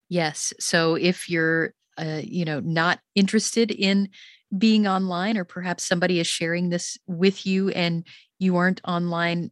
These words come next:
at all, that's okay. You'll still have access, uh, to this material among everything else that we do as well, which is really, really awesome, I think.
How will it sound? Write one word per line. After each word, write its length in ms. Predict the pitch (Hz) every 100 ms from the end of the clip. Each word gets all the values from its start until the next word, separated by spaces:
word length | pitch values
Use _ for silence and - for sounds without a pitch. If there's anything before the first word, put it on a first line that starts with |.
| -
at 180 | 175 170
all, 380 | 165 165 196 330 - - - _ -
that's 360 | 170 165 -
okay. 320 | 170 - 170
You'll 240 | 180 170 160
still 320 | - 180 175
have 280 | 170 165 151
access, 720 | 156 156 - 156 147 - - -
uh, 200 | 151 147 -
to 420 | - 160 151 165
this 260 | - 170 -
material 680 | 160 - 165 160 156 151 - - - -
among 360 | - 170 160 165 -
everything 520 | 180 185 175 170 151
else 260 | 151 165 -
that 160 | 147
we 120 | 156
do 240 | 151 156 143
as 160 | 143
well, 400 | - 156 143 151 -
which 200 | 175 -
is 240 | 196 - - 175
really, 260 | 180 208
really 320 | 226 285 320
awesome, 380 | 262 359 - 165
I 100 | 131
think. 440 | 143 - - -